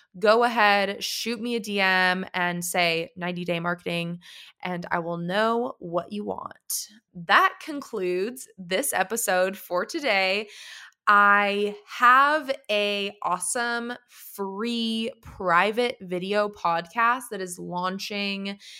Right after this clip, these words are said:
Um, you can sign up for it now. The podcast will be starting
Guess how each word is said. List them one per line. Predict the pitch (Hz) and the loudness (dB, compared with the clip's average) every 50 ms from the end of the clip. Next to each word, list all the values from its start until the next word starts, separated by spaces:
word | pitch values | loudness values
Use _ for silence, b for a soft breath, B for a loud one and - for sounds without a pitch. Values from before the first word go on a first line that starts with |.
| B B B B B B | B B B B B B
Um, | - 190 190 190 185 180 170 165 160 170 - - | -2 0 0 2 0 0 -2 -4 -6 -12 -14 -12
you | 185 180 208 202 | -10 -8 -8 -4
can | - 233 226 233 | -4 -4 -2 -2
sign | - - 214 196 196 190 | 0 2 2 2 2 4
up | 175 180 - - | 2 0 0 -4
for | - - 233 233 233 | -4 0 0 2 2
it | 226 220 - | 2 0 -2
now. | 196 185 180 175 165 160 165 170 180 202 226 262 294 311 - - | -4 -4 0 0 2 4 4 4 4 4 4 2 0 0 -4 -4
The | 196 202 190 | -4 -4 -4
podcast | 202 - - 196 196 196 190 - 214 220 220 226 - - - - | -4 -2 2 2 2 2 2 -2 -2 -2 -2 -2 -4 -12 -12 -8
will | 196 196 196 | -6 -6 -6
be | 185 185 190 185 185 185 185 180 b b b b b b b _ | -6 -8 -8 -6 -6 -6 -8 -8 b b b b b b b _
starting | - - - - 190 190 190 196 196 190 190 190 190 | -8 -6 0 2 2 2 2 0 -4 -4 -6 -6 -8